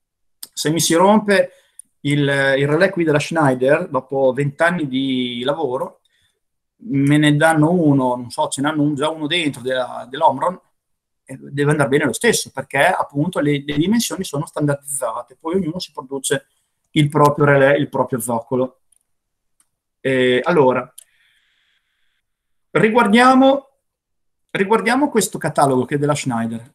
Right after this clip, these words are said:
Questo si chiama, eh, Zelio Relè, sono relè normali, in teoria qui, in realtà, non in teoria, in realtà sono due, due modelli diversi, perché l'R S B è quello qui a sinistra, un po' più piccolo,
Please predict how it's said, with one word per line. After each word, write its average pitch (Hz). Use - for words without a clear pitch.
Questo 175
si 151
chiama, 135
eh, 120
Zelio 135
Relè, 190
sono 131
relè 127
normali, 143
in 131
teoria 151
qui, 185
in 139
realtà, 156
non 135
in 123
teoria, 117
in 147
realtà 147
sono 175
due, 135
due 147
modelli 135
diversi, 139
perché 143
l'R 151
S 151
B 151
è 131
quello 147
qui 147
a 143
sinistra, 147
un 120
po' 127
più 202
piccolo, 165